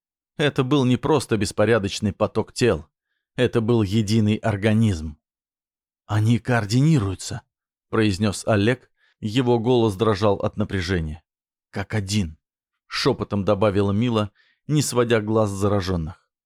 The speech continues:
Свет фонарей выхватил из темноты еще одну деталь. На шее одного из зараженных виднелся выпуклый нарост, из которого тянулись тонкие пульсирующие нити.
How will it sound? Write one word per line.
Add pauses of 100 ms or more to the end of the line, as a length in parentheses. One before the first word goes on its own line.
(580)
Свет
фонарей
выхватил
из
темноты
еще
одну
деталь. (480)
На
шее
одного
из
зараженных
виднелся
выпуклый
нарост, (220)
из
которого
тянулись
тонкие
пульсирующие
нити.